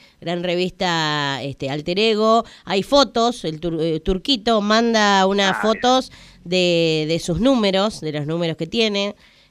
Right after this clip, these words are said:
Speaker 1: Eh, sí, a-, eh, marcó una época, marcó una, por lo menos acá en Santa Rosa, Alter Ego, eh, fue una época, sí, sí.
Speaker 2: Tenía, tenía un, un detalle que, que está bueno resaltarlo, que era que no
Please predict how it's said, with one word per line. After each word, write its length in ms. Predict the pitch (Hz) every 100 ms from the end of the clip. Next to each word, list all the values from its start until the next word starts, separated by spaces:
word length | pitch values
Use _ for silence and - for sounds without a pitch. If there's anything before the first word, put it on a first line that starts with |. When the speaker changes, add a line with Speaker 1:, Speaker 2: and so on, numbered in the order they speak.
| -
Speaker 1:
Eh, 560 | 175 170 160 156 151 151
sí, 220 | 240 220
a-, 240 | 190 202
eh, 80 | 196 185
marcó 300 | 247 262 381
una 180 | 370 269
época, 540 | 175 147 127 123 120 _
marcó 260 | - 160 233
una, 100 | 220
por 120 | 226
lo 60 | 277
menos 180 | 339
acá 160 | - 220
en 80 | 240
Santa 320 | 240 226 214
Rosa, 380 | 208 226 247 240
Alter 340 | 180 170 180
Ego, 360 | 185 190 214 220 - - _
eh, 380 | - 170 160 160
fue 280 | - 185 175
una 220 | 160 143 135
época, 440 | 127 131 - 131 -
sí, 200 | 156 147
sí. 180 | -
Speaker 2:
Tenía, 600 | 262 262 302 294 262 - -
tenía 280 | 240 240 262
un, 220 | 247 226
un 180 | 220 233
detalle 640 | 226 226 240 233 247 240
que, 200 | - 170
que 80 | 160
está 220 | - 175
bueno 260 | 175 185 165
resaltarlo, 440 | 151 165 214 214
que 100 | 208
era 180 | 196 196
que 220 | 190 165
no 360 | 160 165 165